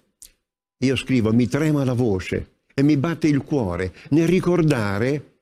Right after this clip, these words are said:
il fatto incredibile. Duemila anni fa Dio ha fatto un passo decisivo per entrare dentro la nostra storia.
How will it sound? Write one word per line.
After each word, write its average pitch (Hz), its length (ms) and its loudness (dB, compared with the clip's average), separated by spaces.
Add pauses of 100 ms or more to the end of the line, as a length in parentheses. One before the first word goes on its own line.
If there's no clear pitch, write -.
il 139 240 2
fatto 180 380 -4
incredibile. 127 1120 0
Duemila 135 600 2
anni 139 220 4
fa 214 300 -4 (380)
Dio 135 280 2
ha - 20 -4
fatto 143 400 -4
un 127 160 2
passo 160 320 -2
decisivo 147 800 0 (260)
per 135 200 0
entrare 151 680 -2
dentro 160 500 2
la 143 80 -2
nostra 123 320 -2
storia. 104 520 -4